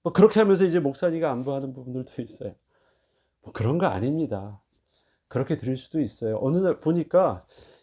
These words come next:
예배를 저 모슬렘권에서는요, 그들의 안식일 개념 속에서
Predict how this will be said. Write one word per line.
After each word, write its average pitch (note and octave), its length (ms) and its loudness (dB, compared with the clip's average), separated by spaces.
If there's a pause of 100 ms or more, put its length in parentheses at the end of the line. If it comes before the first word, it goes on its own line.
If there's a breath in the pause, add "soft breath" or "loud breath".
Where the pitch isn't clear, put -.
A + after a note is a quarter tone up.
(100)
예배를 D#3+ 440 4
저 D#3 220 6
모슬렘권에서는요, C#3 1300 -2 (220)
그들의 F3 280 2
안식일 C#3+ 540 2
개념 C3+ 320 -2
속에서 A#2+ 760 -2